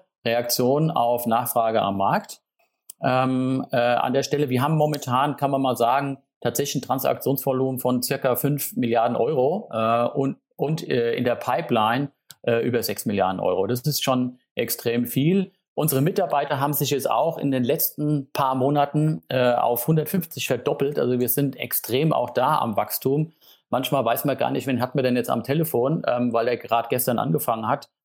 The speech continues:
Das ist, äh, macht extrem viel Spaß. Ähm, in Deutschland geht's natürlich vor allen Dingen darum auch, ähm, das Thema, äh, hier auch in die Köpfe reinzubringen. Und, ähm, so einfach ist es eben in Deutschland nicht mit was Neuem.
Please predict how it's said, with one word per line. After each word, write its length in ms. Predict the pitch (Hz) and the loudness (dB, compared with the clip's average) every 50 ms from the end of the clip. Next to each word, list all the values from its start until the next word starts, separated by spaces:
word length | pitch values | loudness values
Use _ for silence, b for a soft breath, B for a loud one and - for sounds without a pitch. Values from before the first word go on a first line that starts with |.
| _ _ | _ _
Das 120 | 131 120 127 | -2 -2 0
ist, 220 | 131 127 - - | -2 -2 -4 -4
äh, 180 | - - 113 107 | -2 -2 0 0
macht 280 | 107 113 - - - - | 0 -2 -2 -4 -6 -6
extrem 420 | 113 - - - - 110 117 120 | -4 -2 -4 -2 0 0 0 0
viel 280 | 123 - - 127 113 110 | -2 -2 -2 -2 -2 -2
Spaß. 480 | - - - - - - - - _ B B B B B B B B - | -4 -4 -2 -2 -2 -4 -6 -10 _ B B B B B B B B -4
Ähm, 560 | 135 131 135 139 143 147 147 147 131 123 - _ _ | -2 0 0 0 0 0 0 -2 -2 -4 -8 _ _
in 340 | - 165 160 165 160 160 160 | -2 2 4 4 2 2 0
Deutschland 720 | - 135 147 190 - - - 170 170 170 185 208 196 - | 0 0 0 0 -2 -2 0 0 2 2 2 0 0 -2
geht's 220 | - 165 160 165 - | -2 -4 -2 -2 -2
natürlich 360 | 160 - - 156 147 127 - | -2 0 0 0 0 0 0
vor 160 | - 127 120 | 0 0 2
allen 120 | 120 143 160 | 2 2 2
Dingen 140 | 165 160 | 2 2
darum 380 | 147 139 139 143 143 151 151 - | 4 2 2 2 2 2 2 2
auch, 380 | - 123 131 147 151 151 - b b b b b b | 2 2 4 2 2 0 -4 b b b b b b
ähm, 520 | - 127 131 131 135 135 135 135 135 - - | -2 0 2 2 0 0 -2 -4 -6 -8 -6
das 180 | - 131 120 - | -4 -2 -2 0
Thema, 680 | - 139 143 147 143 139 139 139 139 143 135 - - _ _ _ _ - | 0 0 0 2 2 4 4 4 2 2 0 -4 -10 _ _ _ _ -2
äh, 240 | - 123 123 123 117 | 0 2 2 2 0
hier 340 | 104 127 151 160 156 - - | 0 2 2 2 4 2 2
auch 240 | 120 127 131 131 | 2 2 0 0
in 140 | 135 - 135 | -2 -2 0
die 80 | 123 123 | 0 0
Köpfe 340 | - 156 160 - 165 135 107 | 0 -2 0 0 0 0 0
reinzubringen. 600 | 104 101 107 - 123 123 - - 107 127 147 160 | 0 0 0 -2 -4 -2 -2 -2 -2 0 0 0
Und, 320 | - - 131 127 127 - - _ _ _ _ _ - | 0 -2 -2 -2 -4 -8 -14 _ _ _ _ _ -2
ähm, 380 | 127 123 123 127 123 123 127 - | -2 0 0 0 -2 -4 -6 -4
so 160 | - - 151 | -4 -2 0
einfach 280 | 151 147 156 - 147 - | 0 0 0 -2 -4 -4
ist 200 | - - - - | -4 -4 -2 -2
es 100 | 127 - | -2 0
eben 220 | - 139 135 139 | 0 0 0 -2
in 80 | 127 120 | -2 0
Deutschland 320 | 127 131 131 - 139 - | 0 -2 0 -2 -2 0
nicht 200 | 151 156 151 - | 0 0 0 0
mit 160 | 120 120 - | -4 -4 -2
was 200 | - 104 - - | -4 -4 -2 -2
Neuem. 400 | 101 101 101 98 92 90 87 - | 0 0 0 0 0 -2 -6 -10